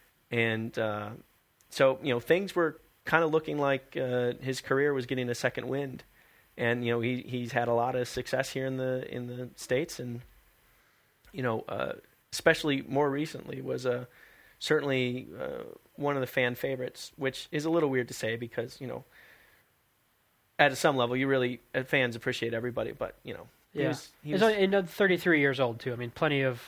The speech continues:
Speaker 2: uh, certainly, you know, plenty of time to, uh, to continue, to continue and do well in, in racing. And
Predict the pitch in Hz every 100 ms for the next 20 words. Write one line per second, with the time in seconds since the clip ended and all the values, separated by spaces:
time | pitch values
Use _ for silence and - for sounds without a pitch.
0 | - 165 139 139 160 139 131 - 151 123
1 | 120 - 185 156 151 139 147 135 131 -
2 | 127 123 123 - 143 135 127 127 - 135
3 | 151 131 135 131 127 127 131 143 135 135
4 | 151 135 123